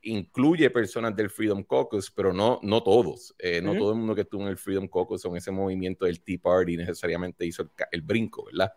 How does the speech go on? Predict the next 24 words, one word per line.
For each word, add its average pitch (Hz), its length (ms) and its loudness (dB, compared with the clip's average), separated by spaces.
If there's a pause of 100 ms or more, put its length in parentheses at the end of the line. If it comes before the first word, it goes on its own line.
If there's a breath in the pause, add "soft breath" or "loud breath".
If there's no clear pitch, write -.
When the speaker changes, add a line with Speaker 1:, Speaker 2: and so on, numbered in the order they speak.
(300)
Speaker 2:
Exacto. 131 260 -2
Speaker 1:
Eh, 92 460 6
pero 95 600 8
uno 101 240 2
lo 117 100 8
que 120 80 2
está 117 160 2
viendo 117 240 4
ahora, 117 180 6
por 117 120 2
ejemplo, 110 200 0
en 123 60 0
Estados 110 380 2
Unidos, 113 300 4
a - 20 4
nivel 95 240 2
de, 95 200 4
de 98 160 2
la 95 120 6
derecha 95 340 2
de 101 60 4
allá, 95 240 4
es 95 180 0
que, 120 240 4